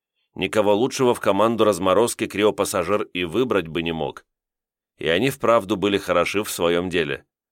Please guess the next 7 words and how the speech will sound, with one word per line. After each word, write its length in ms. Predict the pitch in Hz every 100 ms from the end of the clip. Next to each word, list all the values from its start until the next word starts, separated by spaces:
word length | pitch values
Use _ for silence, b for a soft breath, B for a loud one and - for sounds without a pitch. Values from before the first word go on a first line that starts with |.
| _ _ _ _
Они 260 | - 98 110
вытащили 500 | 117 113 101 107 98
его 220 | 98 98
кряхтевшее 640 | 101 95 - 101 - 92 85
тело 320 | 92 85 80
из 80 | -
колыбели — 720 | 76 76 76 104 113 101